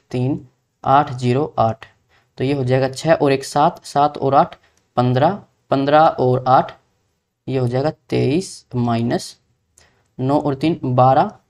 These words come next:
यहाँ से होगा बारह, माइनस करेंगे तो यहाँ से आएगा कितना, ग्यारह, और ज़ीरो या ग्यारह आना चाहिए था, यानी कि आठ हमारा आंसर सही हो जाएगा तीन सौ एक में।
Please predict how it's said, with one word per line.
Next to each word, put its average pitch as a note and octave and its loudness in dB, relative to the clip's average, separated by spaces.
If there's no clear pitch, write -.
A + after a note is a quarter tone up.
यहाँ A#2+ -6
से C3+ -4
होगा C3+ 0
बारह, B2 -6
माइनस D3 0
करेंगे C3+ -2
तो C#3 -2
यहाँ B2 0
से C3 -4
आएगा C#3 0
कितना, D3 -4
ग्यारह, B2 -4
और B2+ -2
ज़ीरो D3+ 2
या D3+ 2
ग्यारह D#3 2
आना D3+ 0
चाहिए C3+ -4
था, C#3 -4
यानी C#3+ -2
कि D3+ -4
आठ D3 0
हमारा B2 -2
आंसर B2+ -4
सही B2 -2
हो B2+ 0
जाएगा A#2 0
तीन C3+ 0
सौ C3 0
एक A#2+ 0
में। A2+ -8